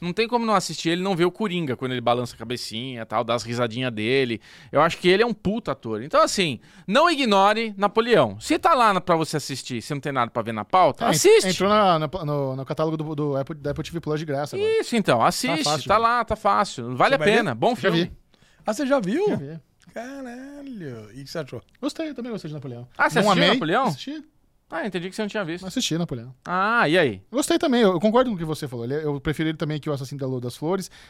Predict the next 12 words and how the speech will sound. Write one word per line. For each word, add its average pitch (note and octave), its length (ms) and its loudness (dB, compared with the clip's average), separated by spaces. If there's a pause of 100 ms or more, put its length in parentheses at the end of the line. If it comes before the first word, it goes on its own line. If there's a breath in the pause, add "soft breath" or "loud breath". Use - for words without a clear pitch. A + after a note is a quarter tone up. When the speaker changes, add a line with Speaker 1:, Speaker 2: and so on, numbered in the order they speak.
(140 loud breath)
Speaker 2:
Tem D#3 120 0
as D#3+ 120 2
cenas D#3+ 240 0
das C#3+ 140 -2
batalhas C#3 380 -2
que - 140 -14
são C3+ 140 -8
muito B2+ 180 -8
boas. D3+ 380 -6
Mostra D#3 500 -2
ali D#3 140 -2
realmente D3 360 -4